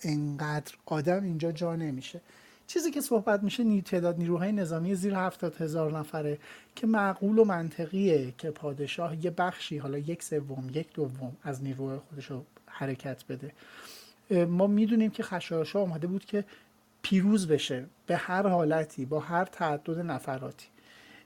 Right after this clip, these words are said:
این یه مسئله که دوست داشتم بهش اشاره بکنم. پس نفرات رو زیاد جدی نگیرید تو اعدادی که ایشون اعلام کرد، نه تعداد کشته شدگان،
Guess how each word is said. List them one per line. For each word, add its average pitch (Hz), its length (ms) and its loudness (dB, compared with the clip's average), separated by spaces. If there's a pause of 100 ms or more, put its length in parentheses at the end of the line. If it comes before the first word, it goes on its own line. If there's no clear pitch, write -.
(120)
این 240 120 4
یه 240 100 4
مسئله 151 720 4
که 151 100 -4
دوست 143 260 -6
داشتم 143 340 -6
بهش 143 260 -4
اشاره 147 360 -6
بکنم. 139 460 -6
پس 180 240 -6
نفرات 185 520 -2
رو 220 100 -4
زیاد 185 260 0
جدی 175 300 -6
نگیرید 147 420 -2
تو - 120 -12
اعدادی 139 420 -6
که - 120 -8
ایشون 135 280 -6
اعلام 131 300 -6
کرد، 131 300 -6
نه 196 60 4
تعداد 185 400 0
کشته 151 240 -6
شدگان، 147 640 -4